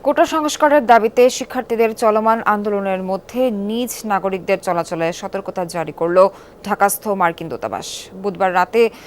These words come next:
দূতাবাসের ওয়েবসাইটে এক সতর্কবার্তা দেওয়া হয়। তাতে জানানো হয়, বৃহস্পতিবার সাধারণ মানুষের জন্য দূতাবাস বন্ধ থাকবে। উল্লেখ করা হয়,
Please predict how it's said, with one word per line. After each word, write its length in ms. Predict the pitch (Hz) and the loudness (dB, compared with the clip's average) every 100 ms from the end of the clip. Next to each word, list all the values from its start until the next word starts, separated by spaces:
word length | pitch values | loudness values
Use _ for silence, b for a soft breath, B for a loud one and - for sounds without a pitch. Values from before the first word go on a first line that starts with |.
| B | B
দূতাবাসের 420 | 220 233 220 247 | 2 4 4 4
ওয়েবসাইটে 500 | 226 233 - 247 247 | 2 2 2 0 2
এক 100 | 240 | -2
সতর্কবার্তা 600 | - 214 233 220 190 151 | -2 -8 -6 -4 -4 -4
দেওয়া 180 | 120 120 | -6 -8
হয়। 100 | 165 - - - | -8 -12 -14 -4
তাতে 180 | 214 220 | -4 0
জানানো 320 | 220 214 240 | -2 0 -2
হয়, 200 | 196 175 B B B B | 0 0 B B B B
বৃহস্পতিবার 540 | 247 247 277 269 294 | -2 0 -2 4 4
সাধারণ 420 | 294 254 233 247 | 4 0 2 2
মানুষের 400 | 240 214 220 240 | 2 0 -2 -6
জন্য 220 | 208 214 214 | -6 -6 -4
দূতাবাস 420 | 196 185 175 - 180 | -2 0 -2 -4 -2
বন্ধ 240 | 196 208 | -2 -2
থাকবে। 380 | 233 185 147 - - - | -6 -8 -8 -10 -12 -12
উল্লেখ 260 | - 202 196 - | -4 0 0 2
করা 200 | 190 180 | 4 4
হয়, 200 | 196 226 | 6 4